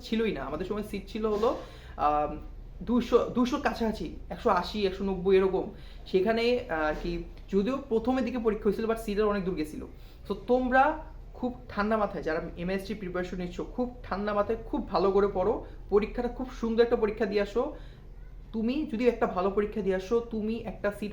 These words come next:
পাবা, এটা শিওর। এটা নিয়ে কোনো আসলে, মানে, ফাঁকফোকর কিছু নেই। So, খুব ভালো একটা পরীক্ষা দিচ্ছ। বাকি চল্লিশ পার্সেন্ট হচ্ছে আর্মি কোটা এবং হচ্ছে ফ্রিডম ফাইটার কোটা যেগুলো আছে,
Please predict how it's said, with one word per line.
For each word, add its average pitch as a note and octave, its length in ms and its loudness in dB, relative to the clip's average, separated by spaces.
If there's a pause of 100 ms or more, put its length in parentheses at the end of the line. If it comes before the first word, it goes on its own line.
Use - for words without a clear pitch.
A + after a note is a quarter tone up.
(120)
পাবা, F3+ 280 4
এটা E3+ 180 -2
শিওর। - 360 -6 (340)
এটা F3+ 160 0
নিয়ে G3 180 0
কোনো G3+ 380 2
আসলে, F#3+ 560 -2
মানে, D#3+ 360 -6 (220)
ফাঁকফোকর G3+ 400 2
কিছু F#3 240 -4
নেই। C3+ 160 -6 (360)
So, G3 60 -2
খুব G3+ 220 -2
ভালো F#3 180 4
একটা G#3 140 4
পরীক্ষা G3 320 2
দিচ্ছ। F#3 160 -4
বাকি E3+ 220 -4
চল্লিশ G#3+ 300 -2
পার্সেন্ট A3 360 -2
হচ্ছে F#3+ 160 -4
আর্মি E3+ 220 0
কোটা G#3 260 2
এবং G#3 200 0
হচ্ছে F#3+ 260 -2
ফ্রিডম F3+ 260 -4
ফাইটার E3 180 -2
কোটা E3 200 0
যেগুলো D#3 280 -4
আছে, - 260 -4